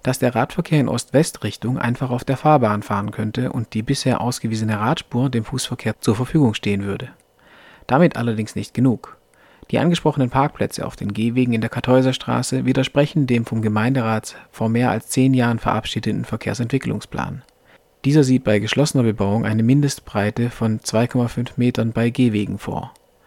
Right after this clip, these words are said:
Eine Breite, die der Gehweg in der Kartäuserstraße fast nirgends aufweist, weil dort Kfz-Parkplätze von der Stadtverwaltung ausgewiesen wurden.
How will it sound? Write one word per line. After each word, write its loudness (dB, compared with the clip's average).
Eine 2
Breite, 2
die -2
der 4
Gehweg -2
in 0
der -2
Kartäuserstraße -2
fast -6
nirgends 4
aufweist, -6
weil 2
dort -6
Kfz-Parkplätze -2
von -6
der -4
Stadtverwaltung -4
ausgewiesen -8
wurden. -14